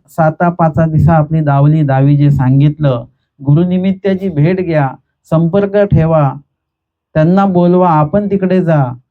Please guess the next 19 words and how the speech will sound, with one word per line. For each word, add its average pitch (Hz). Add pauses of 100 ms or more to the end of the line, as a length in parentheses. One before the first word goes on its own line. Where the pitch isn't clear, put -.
(260)
हे 180
कारण 196
काय 208
आहे 180
की 202 (140)
ते 196
तुमच्या 185
चुका 190 (360)
लगेच 151
हेरतात 165
आणि 190
लगेच 185
सांगतात 160
की 180
हे 175
चूक 190
आहे 180
बरं 196
का, 147